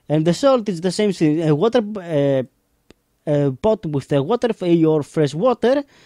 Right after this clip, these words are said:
it makes the same thing. The flour is just a mortar and pestle, it's things like that, and you make it. The mix bowl, it's another thing. So we can pretty much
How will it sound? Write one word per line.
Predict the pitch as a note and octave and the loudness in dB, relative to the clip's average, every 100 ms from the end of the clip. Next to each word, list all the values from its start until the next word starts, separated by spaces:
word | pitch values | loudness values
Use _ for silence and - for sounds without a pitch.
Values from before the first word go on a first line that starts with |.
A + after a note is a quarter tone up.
| _ _ - | _ _ -4
it | F#3+ | -2
makes | F3 F3+ F3 - | 4 4 4 0
the | E3 F3 | 0 0
same | - D#3 D#3+ | 0 0 2
thing. | E3 A3 C3 B2 _ _ _ _ _ _ _ | 2 2 2 -4 _ _ _ _ _ _ _
The | D3+ F3+ | -4 -2
flour | C#4 D#4 D#4 D#4+ C#4+ | 2 2 4 2 2
is | A3+ | 0
just | F3 G3+ G#3 - | 2 2 2 2
a | F3+ F3 E3+ | 4 6 6
mortar | E3 D3+ D#3 | 4 0 0
and | D3 D3 | -2 0
pestle, | B3+ B3 - A#3 G#3+ | 2 2 2 0 0
it's | F3 - - | -4 -8 -20
things | - - E3 D3+ | -20 -4 0 0
like | D#3 D3 | 0 -2
that, | D3 G#3 G#3 G#3 G#3 _ _ _ _ _ _ F#3 | 0 2 4 2 0 _ _ _ _ _ _ 0
and | F3 | 2
you | F3 | 4
make | E3 C3+ - | 2 0 -4
it. | - | -6
The | F#3+ | -4
mix | C4 - | -2 -2
bowl, | A3+ B3+ A#3 | 2 2 2
it's | - - | -4 2
another | F#3+ D#3+ D#3+ D#3+ | 4 4 2 0
thing. | - F#3+ C#3+ | -2 -2 -2
So | B2+ C4 D4 | 0 -2 -2
we | C#4 C#4 | -4 -4
can | C#4+ A#3+ | -6 -4
pretty | A3 F#3+ | -6 -4
much | F#3+ E3+ | -4 -6